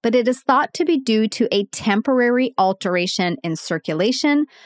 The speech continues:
or vascular supply to the femoral epiphysis. Signs and symptoms of leg Calvé-Perthes include soreness or pain of the hip,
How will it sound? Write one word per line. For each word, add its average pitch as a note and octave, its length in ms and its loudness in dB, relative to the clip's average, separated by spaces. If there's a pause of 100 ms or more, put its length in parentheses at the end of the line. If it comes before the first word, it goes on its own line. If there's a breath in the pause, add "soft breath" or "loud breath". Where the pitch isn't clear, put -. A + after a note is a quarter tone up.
(160 loud breath)
or C4+ 240 2
vascular C4+ 680 0
supply F#3+ 640 0
to - 120 -6
the G#3 120 0
femoral F3+ 640 0
epiphysis. - 960 -6 (640)
Signs A#3+ 340 2
and G3+ 220 2
symptoms D4 540 2
of F#3 180 0
leg F#3 260 0
Calvé-Perthes C4 1080 0
include F3 640 -2 (720)
soreness D#4 560 2
or G#3+ 180 0
pain A3+ 580 0
of F3+ 140 -2
the F#3 140 -2
hip, G#3+ 340 0